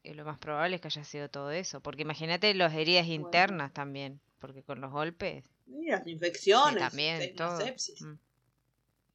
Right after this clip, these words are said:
Speaker 2: Eh, ponen el cuerpo en una bañera y la descuartizan en pedazos pequeños.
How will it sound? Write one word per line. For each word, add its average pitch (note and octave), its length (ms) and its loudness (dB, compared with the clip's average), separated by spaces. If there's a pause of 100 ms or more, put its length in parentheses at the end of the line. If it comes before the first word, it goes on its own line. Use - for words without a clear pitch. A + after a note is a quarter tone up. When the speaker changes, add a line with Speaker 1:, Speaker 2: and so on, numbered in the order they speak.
(400)
Speaker 2:
Eh, G#3+ 400 10
ponen A#3+ 220 2
el A#3 60 2
cuerpo A#3+ 200 2
en A#3+ 40 -4
una A#3 100 6
bañera B3 320 4
y C4+ 40 -4
la A#3 120 6
descuartizan G3 600 0
en G3 100 -8
pedazos F#3+ 280 -2
pequeños. G3+ 600 -4